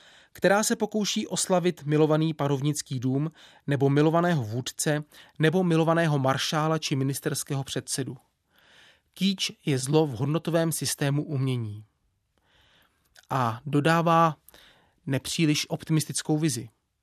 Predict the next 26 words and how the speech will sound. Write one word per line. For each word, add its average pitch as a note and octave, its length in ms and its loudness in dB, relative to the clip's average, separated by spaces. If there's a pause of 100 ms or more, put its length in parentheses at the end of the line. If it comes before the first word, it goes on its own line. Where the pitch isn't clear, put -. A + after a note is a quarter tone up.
(1000)
Moderní E3 420 4
kýč E3+ 440 -4 (160)
se - 160 -4
svým D3 300 0
vítězným E3 500 -2
během D3 320 0
ještě D3 280 -2
zdaleka C#3+ 360 0
neskončil, C#3+ 720 -4 (580)
že D#3 100 0
i E3 180 -4
on, E3+ 420 2 (440)
zejména D3 460 2
ve B2+ 100 -2
filmu, D#3 560 -2 (360)
je C#3 80 0
prosáknut D#3 760 0
jak D3 260 -4
krví, D#3+ 520 -4 (320)
tak - 180 -2
sacharinem, D#3+ 760 -2 (360)
až A#2 140 -4
rádio D3+ 520 2
chrlí D3+ 400 0
imitaci C#3+ 540 -2
hudby. A2+ 420 -6